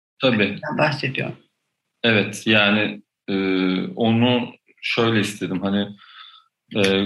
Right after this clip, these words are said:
Speaker 1: e, short short story, yani çok kısa öykü, yani küçürek öykü deniyor sanırım. Türk-, e, Türkçe'de yerleşmiş bir kısmı, o küçürek lafını ben sevmedim pek ama short short story, çok kısa kısa öyküler ve ben bütün o öyküleri okumayı da çok seviyorum.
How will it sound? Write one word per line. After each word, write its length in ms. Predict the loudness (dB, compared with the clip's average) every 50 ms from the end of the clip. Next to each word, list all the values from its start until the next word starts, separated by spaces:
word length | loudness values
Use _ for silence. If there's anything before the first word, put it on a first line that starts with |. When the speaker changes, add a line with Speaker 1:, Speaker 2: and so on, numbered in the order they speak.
| -4 -8 -14 _ _ _ -12 -12 -12 -12 -18 _ _ -20 -16 -6 -2
Speaker 1:
e, 460 | 0 2 4 4 4 4 2 0 -2 -4 -6
short 460 | -6 -6 -4 -2 0 2 2 2 2
short 220 | 2 2 2 2
story, 200 | 2 2 2 2
yani 260 | 4 2 2 0 0 0
çok 240 | 0 0 0 0
kısa 180 | -2 0 2 4
öykü, 580 | 4 4 4 2 0 -2 0 0 0 0 -2 -6 -8 -8 -6
yani 320 | -2 2 2 2 2 2
küçürek 340 | 0 0 2 2 2 4 4
öykü 240 | 2 2 2 2 0
deniyor 220 | 2 2 2 0
sanırım. 360 | 0 -2 -2 -2 -2 -2 -2
Türk-, 260 | -4 -6 -6 -6 -4 -2
e, 220 | -2 -2 -2 -4
Türkçe'de 460 | -8 -8 -8 -8 -4 -4 -2 0 0
yerleşmiş 500 | 2 0 0 0 -2 -4 -4 -6 -6 -8
bir 60 | -10 -16
kısmı, 220 | -14 -8 -6 -6
o 40 | -4
küçürek 420 | -4 -4 -2 -2 -2 -2 -2 -2
lafını 240 | -4 -4 -4 -4 -2
ben 120 | -2 -2 -2
sevmedim 380 | -4 -4 -4 -4 -4 -4 -6
pek 120 | -6 -6 -4
ama 100 | -4 -2
short 260 | 0 0 0 2 0
short 120 | 0 -2
story, 140 | -2 -2 -2
çok 240 | -2 -2 -2 -2 -6
kısa 220 | -4 -4 -4 -4
kısa 180 | -4 -2 0 0
öyküler 360 | 0 0 0 0 0 0 0 -2 -6 -12 -16 -12 -4 -2
ve 100 | 0 2
ben 180 | 4 4 4 4
bütün 180 | 4 4 2
o 200 | 2 2 0 -4 -4 0
öyküleri 300 | 0 2 2 2 2 2
okumayı 280 | 2 4 2 2 2 2
da 80 | 2
çok 200 | 0 0 -2 0
seviyorum. 480 | 0 0 2 2 2 2 0 -4 -8